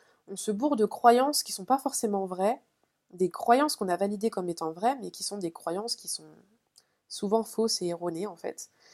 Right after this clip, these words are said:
Parce que on se dit qu'il nous faut certains éléments pour, euh, pour arriver à faire quelque chose.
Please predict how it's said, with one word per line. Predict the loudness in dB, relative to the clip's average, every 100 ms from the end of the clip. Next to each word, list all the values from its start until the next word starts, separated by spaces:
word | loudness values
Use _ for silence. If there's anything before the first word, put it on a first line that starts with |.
| -20 _ _ _
Parce | -4 -4
que | 0
on | 2 4 2
se | -2
dit | -4 -4
qu'il | -2 0 0 -2
nous |
faut | -2 -2
certains | -2 -4 -2 0 2
éléments | 2 0 0 -2 -4
pour, | -6 -2 0 2 0
euh, | -2 -2 -6 -12 _ _ _ _ _
pour | -4 -4 2
arriver | 4 4 4 4
à | 4
faire | -2 -10
quelque | -10 -8 -8
chose. | -8 -10 -12